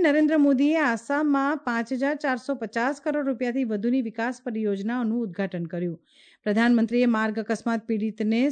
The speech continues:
સારવાર સુનિશ્ચિત કરવા પી એમ રાહત યોજના શરૂ કરવા મંજૂરી આપી.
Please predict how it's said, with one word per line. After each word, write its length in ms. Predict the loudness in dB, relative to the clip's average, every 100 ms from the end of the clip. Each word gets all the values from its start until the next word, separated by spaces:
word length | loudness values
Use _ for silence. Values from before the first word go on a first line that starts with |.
| -2
સારવાર 400 | -4 -4 -4 -4 -6
સુનિશ્ચિત 500 | -2 -2 -2 -4 -6 -4
કરવા 280 | -4 -2 -4 -4
પી 100 | -2 -2
એમ 60 | 0
રાહત 300 | -2 -2 -4 -2
યોજના 320 | -2 -2 -6 -4
શરૂ 180 | -6 -4
કરવા 240 | -6 -4 -2
મંજૂરી 340 | -2 -2 -4 -6
આપી. 200 | -4